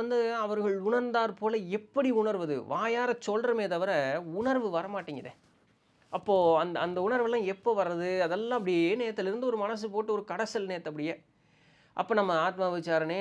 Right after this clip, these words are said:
அது இதெல்லாம் சொல்றது இன்னும் எவ்வளவு மூர்க்கத்தனமா நம்ம பண்ணணும், எது எதெல்லாம் தேவையில்லைங்கிறதெல்லாம் ஒதுக்கி நிறுத்தி நம்ம தெளிவு வரணும் அப்படிங்கிறது நேத்து எனக்கு ஒரு நல்ல ஒரு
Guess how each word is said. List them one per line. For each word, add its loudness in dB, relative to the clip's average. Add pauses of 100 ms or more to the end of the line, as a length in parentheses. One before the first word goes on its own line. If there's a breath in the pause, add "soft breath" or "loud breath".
அது 2
இதெல்லாம் 0
சொல்றது 0 (400)
இன்னும் 0 (160)
எவ்வளவு 4
மூர்க்கத்தனமா 2
நம்ம 0 (180)
பண்ணணும், 0 (920 soft breath)
எது 4
எதெல்லாம் 4 (120)
தேவையில்லைங்கிறதெல்லாம் 0 (120)
ஒதுக்கி -2
நிறுத்தி 0
நம்ம 0 (240)
தெளிவு 6
வரணும் 2
அப்படிங்கிறது -4
நேத்து -6
எனக்கு -4
ஒரு -4
நல்ல -4
ஒரு 0